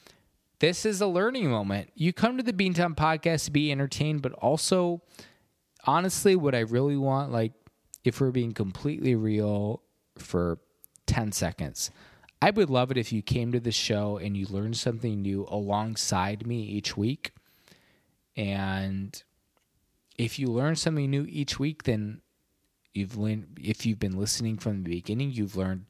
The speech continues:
two hundred fifty new things. And the fact that I've been able to bring that into your home, your car, your earbuds, whatever, I think that's pretty neat. If not, that's okay too. Uh, peperoncino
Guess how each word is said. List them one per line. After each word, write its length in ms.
two 160
hundred 320
fifty 300
new 180
things. 540
And 480
the 100
fact 300
that 160
I've 140
been 140
able 140
to 80
bring 220
that 180
into 320
your 80
home, 560
your 200
car, 640
your 200
earbuds, 680
whatever, 540
I 80
think 200
that's 160
pretty 280
neat. 220
If 220
not, 300
that's 220
okay 260
too. 320
Uh, 160
peperoncino 1500